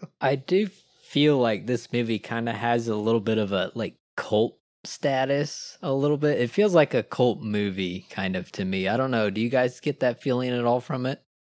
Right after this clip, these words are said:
Speaker 1: Well, it's so genre specific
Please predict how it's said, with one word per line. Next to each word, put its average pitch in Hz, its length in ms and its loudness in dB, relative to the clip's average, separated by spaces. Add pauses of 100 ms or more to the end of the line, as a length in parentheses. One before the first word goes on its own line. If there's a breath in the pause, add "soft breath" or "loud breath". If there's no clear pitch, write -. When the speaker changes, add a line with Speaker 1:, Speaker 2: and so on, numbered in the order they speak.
(360)
Speaker 1:
Well, 160 120 -4
it's 165 140 -8
so 208 220 2
genre 113 600 -2
specific - 1120 -8